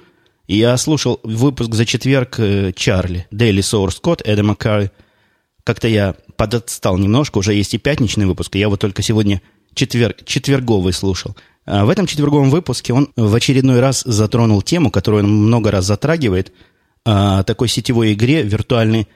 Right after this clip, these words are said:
которая называется Second Life. Он так вкусно об этом все время рассказывает, ш-, что у меня время от времени появляется желание, а в этот раз оно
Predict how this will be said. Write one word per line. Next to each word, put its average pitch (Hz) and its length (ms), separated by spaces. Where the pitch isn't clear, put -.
которая 110 260
называется 110 360
Second 107 400
Life. 95 400
Он 127 180
так 160 160
вкусно - 400
об 120 80
этом 120 180
все 120 160
время 120 240
рассказывает, 120 560
ш-, - 140
что - 280
у 113 40
меня 139 200
время 127 260
от - 80
времени 131 200
появляется 120 500
желание, 120 380
а 90 80
в 101 60
этот 107 180
раз 117 180
оно 110 220